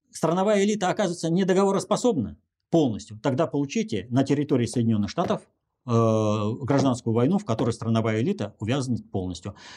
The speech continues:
Второе. Третья задача. Страновая элита в чем-то договаривается, но не до конца дееспособна. Ее направляют вот этим пересчетом на другие направления деятельности, и остатки ломают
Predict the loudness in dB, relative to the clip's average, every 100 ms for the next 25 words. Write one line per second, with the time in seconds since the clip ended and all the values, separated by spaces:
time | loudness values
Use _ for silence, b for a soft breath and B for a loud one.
0 | B -4 0 4 4 2 -2 -10 _ _
1 | _ -4 2 2 2 -2 -2 -4 -8 -8
2 | -2 0 0 0 0 0 0 -2 -2 0
3 | 0 0 0 0 2 4 4 2 2 0
4 | 0 4 4 4 4 4 2 0 -2 -2
5 | 0 0 0 0 0 -2 -4 0 2 2
6 | 2 2 0 0 0 2 0 0 -2 -2
7 | 0 0 2 0 0 0 0 2 2 2
8 | 4 4 2 0 -2 0 0 2 2 2
9 | 2 2 0 -4 B B B 2 4 2
10 | 0 -2 -2 -2 -2 0 0 2 2 2
11 | 0 -2